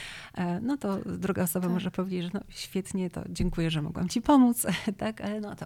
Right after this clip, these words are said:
Speaker 1: odgadanie, tak? Odgadanie, rozmowa. Czyli
Speaker 2: Tu
Speaker 1: taka
Speaker 2: mam takie wrażenie,
Speaker 1: że
Speaker 2: że
Speaker 1: mhm.
Speaker 2: wróciłyśmy do początku rozmowy i do tego nazywania emocji i
Speaker 1: Mhm.
Speaker 2: znajdywania ich funkcji.
Speaker 1: Mhm.
Speaker 2: To jest to.
Speaker 1: Mhm.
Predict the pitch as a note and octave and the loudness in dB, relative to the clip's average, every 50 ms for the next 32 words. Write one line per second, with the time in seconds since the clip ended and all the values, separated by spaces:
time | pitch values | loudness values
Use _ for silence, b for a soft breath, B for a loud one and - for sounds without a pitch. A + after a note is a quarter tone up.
0 | - - - G3 G3 F3 F3+ E3+ D#3+ D#3+ D#3+ D#3+ D#3+ D#3 D#3 - - E3 D#3+ - | -10 -4 -2 0 0 0 0 -2 -2 0 2 2 2 2 0 -2 -6 -8 -8 -8
1 | - F#3+ G3 G3 - - E3+ F3 F3+ E3+ E3 F3 F3+ F#3 F#3 F#3 F#3 F3+ B B | -6 -6 -6 -6 -6 -8 -8 -6 -4 -4 -4 -4 -4 -2 -2 -2 -4 -6 B B
2 | B B B B - F3 E3+ D#3+ D#3+ D#3+ D#3+ D#3+ D#3 D#3 D#3+ D#3+ - - - - | B B B B -4 -4 -2 -2 0 0 2 2 2 0 -2 -4 -8 -14 -20 -20
3 | - B B B B B B B B B - - D#3 D#3 D#3 - D#3+ D#3+ - A#3+ | -20 B B B B B B B B B -10 -8 -8 -6 -6 -6 -6 -2 2 2
4 | A#3+ A#3+ B3 B3 A#3+ - B3 A3+ A3+ A3+ A#3 A3 A3+ A#3 A#3 A3+ A3+ A3 A3+ F3+ | 4 4 4 2 0 -2 -2 -2 -2 -2 -2 0 0 2 2 2 0 0 0 2
5 | - A3 A3 A3 G#3+ A3+ A#3 A3 A3 - - A3+ A3+ A3+ - - - A3+ A3 G#3 | 4 4 4 2 0 -2 -4 -6 -6 -6 -4 -4 -4 -4 -2 -2 -2 -2 0 0
6 | A3 A3 A3 G#3+ - A#3 A3+ - A#3 A3+ A3+ - - A3+ A3 A3 A3 A3 A3+ A3+ | 0 0 0 0 -2 -6 -6 -2 -2 -2 -2 -2 -4 -4 -2 -2 -2 0 2 2
7 | G#3+ G#3 G3+ G3 G3+ F#3+ G#3 G3+ - G3 F#3+ G#3 G3 G3+ G3 G3 - G#3 G3 G3+ | 2 2 2 -2 -2 -2 -4 -4 -4 -6 -4 -4 -4 -2 -2 -4 -4 -2 -2 0
8 | G#3 G#3 G#3 F#3+ - G3 G#3 G3+ G3+ G#3 - - - A3+ G#3+ G#3 G#3 - - G3 | 0 2 2 0 2 2 2 2 0 -2 -4 -6 -4 -4 -2 -2 -4 -4 -4 -2
9 | F#3+ F#3+ F#3+ F#3 F#3 F#3+ F3+ G#3+ G3+ G3 F3+ E3+ E3 F3 F3+ F#3+ G3 G3 G3 F#3+ | -2 0 2 2 4 4 4 4 4 4 6 6 6 6 6 6 4 4 0 -2
10 | - - G3 - - - - F#3 F#3 F3+ - - - - F#3+ G3 G#3 - - F#3+ | -4 -6 -8 -12 -12 -8 -6 -6 -6 -6 -8 -12 -12 -8 -8 -8 -6 -2 0 2
11 | F#3 F3+ F3 E3 D#3+ E3 F3 E3+ F3 F3+ F#3+ G3+ G#3 G3 - - - G#3 G3 G3 | 4 4 4 2 2 0 -2 -2 -2 -2 -2 -2 -4 -6 -6 -6 -8 -6 -6 -6
12 | G3 - - - - - - - - - - G3 F3+ E3+ D#3+ F3 E3+ E3 F3 G3 | -8 -10 -14 -20 -20 -20 -20 -20 -20 -10 -4 -2 -2 0 0 0 0 -2 -2 -4